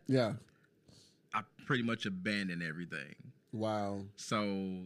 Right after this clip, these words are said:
Speaker 2: there's, there's very few things that I've ever had to take with me when I moved on. Like, when, say for instance, when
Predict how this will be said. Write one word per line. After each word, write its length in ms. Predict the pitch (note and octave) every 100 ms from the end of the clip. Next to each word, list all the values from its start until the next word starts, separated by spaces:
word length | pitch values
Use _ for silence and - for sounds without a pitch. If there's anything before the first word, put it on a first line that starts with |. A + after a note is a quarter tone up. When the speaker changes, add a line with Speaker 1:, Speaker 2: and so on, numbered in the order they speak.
| -
Speaker 2:
there's, 420 | A2+ C3 B2 A#2 - - -
there's 200 | B2+ A2+
very 400 | F#2 C3+ D#3 C#3+
few 300 | C#3+ D3+ C#3
things 580 | C3+ C3+ B2 A2 G#2+ G2+
that 140 | G#2+
I've 180 | G#2 G2
ever 200 | A2+ A2+
had 140 | A#2 G#2+
to 60 |
take 220 | G2 A2+ F2+ F#2+
with 260 | B2+ A2+
me 220 | G#2 G2 F#2+
when 160 | G2
I 100 | F#2+
moved 300 | G2 G2 F#2
on. 300 | G2 F2+ E2+
Like, 260 | F#2 F#2+ F2+ - _ _ _ _ _ _ _ -
when, 360 | B2 B2 A2+ A2 -
say 180 | D3+
for 120 | C#3+ B2+
instance, 420 | C3 A#2 G2 - - - _ - - - - _ _ -
when 380 | A2+ A#2 A#2+